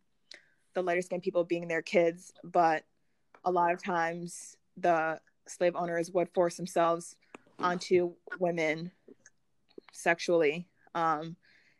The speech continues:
and then their offspring would be lighter-skinned. So <sighs> that's where that would come from. Um, so that kind of started colorism,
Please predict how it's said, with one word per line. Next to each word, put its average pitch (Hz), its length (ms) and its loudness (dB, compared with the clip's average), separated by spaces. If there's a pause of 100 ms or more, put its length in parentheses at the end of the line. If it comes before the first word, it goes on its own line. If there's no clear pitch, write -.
(160)
and 175 140 0
then 170 80 -2
their 170 120 0
offspring 165 360 0
would 170 100 -4
be 170 80 2
lighter-skinned. 156 720 -2 (640)
So 170 380 -10 (1400)
<sighs> - 440 -4
that's 185 300 2
where 185 220 6
that 175 200 2
would 175 120 -6
come 180 220 -8
from. 175 460 -6 (300)
Um, 180 600 -6 (1000)
so 196 220 4
that 180 260 8
kind 202 140 0
of 196 80 0
started 175 560 6 (1600)
colorism, 170 760 0